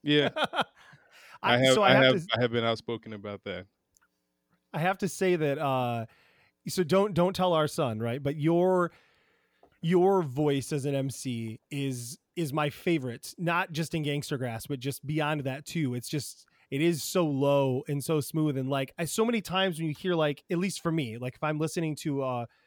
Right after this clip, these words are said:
Speaker 2: to a hip hop group and there's a lot of voices, it takes me a long time to be able to tell them apart.
Speaker 1: Right.
Speaker 2: But I feel like no matter how many people are,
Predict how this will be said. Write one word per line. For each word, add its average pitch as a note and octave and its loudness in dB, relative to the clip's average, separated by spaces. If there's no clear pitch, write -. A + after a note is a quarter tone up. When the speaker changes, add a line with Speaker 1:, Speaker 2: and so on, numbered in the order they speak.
Speaker 2:
to C3 -2
a - -2
hip E3+ -2
hop D#3+ -2
group D3+ -2
and C#3 -2
there's C3+ -2
a C#3+ -2
lot D3+ 0
of C3+ -4
voices, C#3 -2
it D#3+ -6
takes G#3+ -6
me G#3+ 0
a E3 2
long D#3+ 0
time F3 -2
to D3+ -8
be D3+ -2
able C3+ -4
to B2+ -6
tell D#3 -4
them C#3+ -2
apart. - -8
Speaker 1:
Right. B2 -2
Speaker 2:
But D#3+ 2
I D#3+ 0
feel F#3+ 0
like E3 2
no F3 0
matter F3+ 2
how G3+ -2
many G3+ 0
people C3+ -2
are, C#3 0